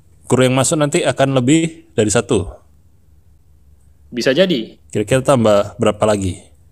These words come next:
Speaker 1: Atau
Speaker 2: Eh.
Speaker 1: langsung dah yang agak ekstrim. Bisa nggak langsung tiba-tiba dalam satu waktu yang berdekatan langsung nambah atau bareng lah dua orang misalnya?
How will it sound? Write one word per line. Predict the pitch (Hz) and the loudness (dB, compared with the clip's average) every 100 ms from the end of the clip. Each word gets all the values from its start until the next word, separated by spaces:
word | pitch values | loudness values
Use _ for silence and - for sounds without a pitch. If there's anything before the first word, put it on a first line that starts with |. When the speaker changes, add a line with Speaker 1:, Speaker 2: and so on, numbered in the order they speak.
| _ _ _ _ _ _ _ _ _ _ _ _ _ _ | _ _ _ _ _ _ _ _ _ _ _ _ _ _
Speaker 1:
Atau | - 123 120 | -12 -6 -2
Speaker 2:
Eh. | 131 | 0
Speaker 1:
langsung | 123 120 143 | 0 0 0
dah | 120 95 | 0 0
yang | 104 104 104 104 104 - | -2 -4 -6 -8 -12 -10
agak | - 110 117 | -4 -2 0
ekstrim. | 104 - 123 98 95 - _ | 0 0 -2 -2 -8 -14 _
Bisa | - 110 | -6 -2
nggak | 156 117 | 0 0
langsung | 104 110 151 151 | 0 0 0 0
tiba-tiba | 143 127 110 110 | 0 0 0 0
dalam | 127 107 | 0 0
satu | 107 113 - 113 107 113 - _ _ - _ _ _ _ _ | 0 -2 0 0 0 -4 -8 _ _ -20 _ _ _ _ _
waktu | - 107 - | -6 -6 -2
yang | 120 113 | -2 0
berdekatan | 104 104 104 101 135 | -2 -2 -2 0 0
langsung | 131 127 | 0 -2
nambah | 117 113 123 120 - - _ _ - _ - _ _ _ _ _ | -2 0 0 -2 -12 -20 _ _ -20 _ -20 _ _ _ _ _
atau | - 117 123 | -6 -2 2
bareng | 104 107 120 | 2 2 2
lah | 107 92 - - _ _ _ _ _ _ _ | 0 -2 -10 -20 _ _ _ _ _ _ _
dua | - 98 92 | -4 0 2
orang | 107 98 | 0 0
misalnya? | 92 98 92 | -4 -6 -8